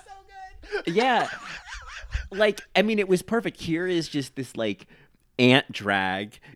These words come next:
Speaker 2: in a su-, in, like, a suburban, you know, uh, mega store looking for tea. It's like, this is what I love. I love this. And then when,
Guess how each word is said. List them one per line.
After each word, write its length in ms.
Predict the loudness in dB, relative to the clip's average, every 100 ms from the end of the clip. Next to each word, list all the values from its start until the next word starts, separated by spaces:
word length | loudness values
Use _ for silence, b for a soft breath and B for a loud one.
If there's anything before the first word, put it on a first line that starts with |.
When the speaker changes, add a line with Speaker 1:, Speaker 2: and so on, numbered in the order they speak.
| -6
Speaker 2:
in 120 | -6
a 40 |
su-, 220 | -4 -6 -4
in, 140 | -2
like, 140 | -2
a 80 | -2
suburban, 760 | 0 0 4 4 4 0 -4 -6
you 120 | -2
know, 300 | 2 2 0 -4 -4
uh, 360 | 0 2 0 -4 -8 -14 -12 -12 -12 -8
mega 480 | -6 2 4 4 2
store 600 | 0 2 2 2 -4 -8 b -8
looking 360 | -6 -4 -4
for 180 | -4 -6
tea. 640 | -6 -2 0 2 0 -6 -8
It's 240 | -12 -12
like, 200 | -16 -12
this 260 | -12 -10 -10
is 120 | -10
what 180 | -12 -10
I 140 | -8
love. 760 | -10 -10 -10 -10 -10 -10 -10 -14 _ _
I 160 | -6 -4
love 260 | -6 -6
this. 100 | -6 -6
And 100 | -6
then 220 | -6 -4
when, 140 | -6